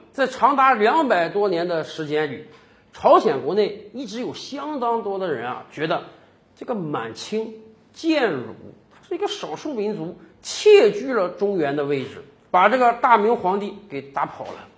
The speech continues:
朝鲜人自己又有个心理什么呢？要反清复明啊！你这个建鲁，你比我来讲，你更是野蛮人，你都能窃取皇帝之位，那我不能吗？所以，当看到甲午战争之后，满清失败了，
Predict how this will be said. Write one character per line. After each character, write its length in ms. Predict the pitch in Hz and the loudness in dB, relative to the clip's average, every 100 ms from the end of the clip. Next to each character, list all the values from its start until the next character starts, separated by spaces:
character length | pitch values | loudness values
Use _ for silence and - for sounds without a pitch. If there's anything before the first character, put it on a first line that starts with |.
| - | 2
朝 220 | 302 381 | 6 8
鲜 180 | 320 302 | 8 6
人 160 | 339 | 4
自 160 | 330 359 | 2 0
己 140 | 240 | -2
又 100 | 254 294 | 0 0
有 80 | 196 | 0
个 120 | 214 | 0
心 220 | - 262 | -2 -4
理 120 | 180 | -4
什 120 | 131 180 | -6 -6
么 80 | |
呢？ 120 | 202 196 - - | -6 -8 -16 -6
要 100 | 349 | -4
反 220 | - 160 | 0 0
清 140 | 151 294 | 0 -4
复 120 | 269 | -4
明 160 | 143 156 | -6 -6
啊！ 140 | - - - - - | -10 -18 -20 -18 0
你 140 | 285 | 2
这 80 | 339 | 4
个 100 | 403 | 2
建 180 | - 466 466 403 | 4 8 8 8
鲁， 180 | 208 220 | 6 2
你 160 | 226 220 | 0 -2
比 200 | 320 415 | 4 4
我 200 | 208 185 | 6 6
来 160 | 294 | 6
讲， 260 | 233 208 220 | 6 4 2
你 120 | 214 | 2
更 180 | 403 427 | 4 4
是 120 | 302 | 2
野 160 | 196 147 | -4 -2
蛮 200 | 180 185 | 0 0
人， 220 | 170 185 | 0 0
你 120 | 202 | 4
都 140 | 403 415 | 6 6
能 140 | 339 | 4
窃 220 | - 349 | 2 0
取 160 | - 190 | 0 -4
皇 220 | 170 220 | -2 -2
帝 120 | 220 | -2
之 120 | 196 | -2
位， 300 | 233 220 - - - | 0 0 -2 -10 -2
那 120 | 269 | -2
我 220 | 139 151 | 0 0
不 120 | 349 | 4
能 200 | 247 160 | 4 4
吗？ 180 | 165 160 - - - | 0 -2 -8 -20 -6
所 260 | - 392 | 4 8
以， 420 | 349 247 - - - | 8 6 0 -4 6
当 160 | 359 | 8
看 180 | 359 349 | 8 6
到 100 | 277 | 4
甲 280 | 254 269 311 | 2 2 2
午 180 | 208 170 | 2 0
战 160 | 226 | 2
争 160 | 226 220 | 4 2
之 80 | 202 | 0
后， 240 | 240 214 - | -2 -2 -4
满 220 | 143 147 | -6 -6
清 240 | 143 226 220 | -4 -2 -2
失 120 | 214 | 2
败 200 | 277 | 4
了， 100 | 247 | 4